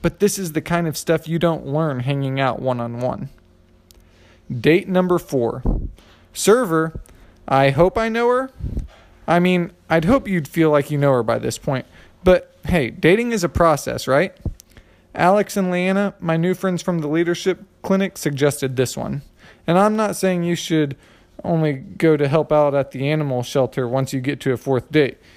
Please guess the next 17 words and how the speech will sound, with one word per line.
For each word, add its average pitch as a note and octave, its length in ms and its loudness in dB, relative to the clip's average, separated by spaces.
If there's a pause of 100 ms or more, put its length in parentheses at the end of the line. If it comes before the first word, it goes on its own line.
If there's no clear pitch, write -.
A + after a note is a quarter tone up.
(180)
'cause C3 260 2
believe D3+ 520 2
you D#3 160 -2
me, C#3+ 320 -2 (180)
Miss F#3 180 4
Joanna, F3 520 2
the C3 100 -2
volunteer D#3+ 500 0
coordinator, G3 640 0 (100)
is E3 140 0
gonna D#3+ 220 0
catch - 240 0
wind E3+ 220 2
of C#3+ 100 -2
what D#3+ 180 0
you're D3 80 -2
doing F3+ 380 -2